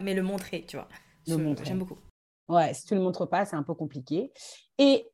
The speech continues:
Speaker 2: enfin, euh, le dernier, euh, conseil que je donnerais, c'est, euh, de travailler son positionnement de marque personnelle. En fait, souvent, je trouve que quand, euh,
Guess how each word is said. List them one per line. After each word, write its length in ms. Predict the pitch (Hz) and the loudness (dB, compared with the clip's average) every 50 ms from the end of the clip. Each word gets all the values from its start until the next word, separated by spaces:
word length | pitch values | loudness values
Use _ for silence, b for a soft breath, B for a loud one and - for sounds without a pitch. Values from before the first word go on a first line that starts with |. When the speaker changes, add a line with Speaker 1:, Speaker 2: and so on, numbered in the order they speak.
| _ | _
Speaker 2:
enfin, 540 | - 202 196 - - 156 151 143 139 - - - - | 2 2 2 4 2 2 2 2 0 -4 -6 2 6
euh, 240 | 175 170 160 160 156 | 6 8 8 8 6
le 160 | 151 160 156 | 4 4 2
dernier, 760 | 147 143 202 220 214 208 208 208 196 196 208 214 220 208 - - - | 4 8 8 8 8 6 2 2 2 0 0 0 -2 -2 -4 -2 0
euh, 140 | 170 160 | 2 2
conseil 400 | 156 - - 190 180 - 196 196 | 0 0 -4 -4 -2 2 0 0
que 100 | 196 185 | 2 2
je 60 | 160 156 | 0 0
donnerais, 320 | 156 151 151 180 208 233 | 0 2 2 4 2 2
c'est, 380 | 226 - - 214 226 247 233 185 | 2 2 0 2 4 6 6 4
euh, 80 | 151 b b b b b b - | 4 b b b b b b 2
de 140 | 165 175 175 | 4 4 4
travailler 680 | 175 - - 131 233 233 233 226 214 226 226 240 254 | 2 0 0 4 6 6 8 8 6 6 6 4 2
son 300 | 226 - - 190 165 156 - _ _ _ _ _ _ _ _ _ _ _ _ _ _ _ _ - | 0 -2 -4 -4 -4 -4 -4 _ _ _ _ _ _ _ _ _ _ _ _ _ _ _ _ 6
positionnement 640 | - 240 226 220 214 - - 202 180 180 185 196 202 | 8 8 8 8 6 4 2 0 2 2 2 2 2
de 100 | 175 165 | 2 4
marque 260 | 160 190 - - - | 4 2 0 0 -6
personnelle. 400 | - - - - 139 139 120 - - _ _ _ _ _ _ _ _ _ b b b b b b b b | -6 -6 -6 -6 -6 -6 -6 -6 -10 _ _ _ _ _ _ _ _ _ b b b b b b b b
En 120 | 175 180 | 2 8
fait, 320 | 151 226 269 269 - - - - | 10 10 10 10 8 0 -12 -12
souvent, 380 | - - - 254 247 285 285 | -4 2 4 8 8 8 8
je 60 | 269 - | 6 2
trouve 200 | - 262 262 254 | 0 -2 0 0
que 120 | - 196 | -2 -2
quand, 420 | 170 170 - 233 233 240 233 208 185 | -2 2 2 4 4 6 6 6 6
euh, 80 | 170 | 4